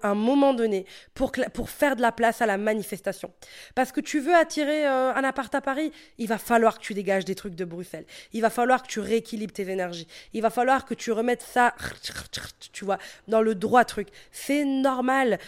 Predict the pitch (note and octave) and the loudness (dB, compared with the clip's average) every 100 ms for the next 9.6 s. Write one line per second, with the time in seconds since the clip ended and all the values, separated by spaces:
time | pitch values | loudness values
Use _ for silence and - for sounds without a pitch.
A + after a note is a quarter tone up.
0 | - - A#3 - C#4 A#3 G#3 G3+ - B3+ | -16 -6 -6 -2 -2 2 2 0 4 4
1 | C#4 - A3 G3+ G#3 A#3 C#4 C4 A#3+ G#3+ | 2 -4 -2 -2 0 2 2 2 -2 -2
2 | - A#3 F#3+ - - - A3+ - D#4 - | -2 -2 -4 -14 -10 -4 -4 2 2 2
3 | A3 G3 G3+ F#3+ G3 - F#3 E3 - - | -2 0 0 0 -4 -6 -6 -6 -12 -6
4 | - A3+ D4+ D4+ B3+ A3+ - C4+ A#3 - | -2 2 2 4 0 -2 -4 -4 -4 -6
5 | G3 F#3 G#3 - C4+ C4+ - B3 A3 G#3 | -6 -2 -4 -2 0 0 -2 -4 -2 -2
6 | G3 G#3 C#4+ A#3 G#3+ - A3 - G#3+ A3 | -4 -4 -4 0 -2 0 -4 -2 -2 -2
7 | G#3 G3+ - - C4+ - - - A3+ A3+ | -2 -6 -2 0 0 -2 -20 -6 0 0
8 | - C4+ - C#4 D#4 - G#3+ G#3 - C4 | 0 -6 2 0 0 -6 -4 -2 -2 -4
9 | - - B3+ A#3+ C#4+ B3+ | -4 -6 -6 -2 2 2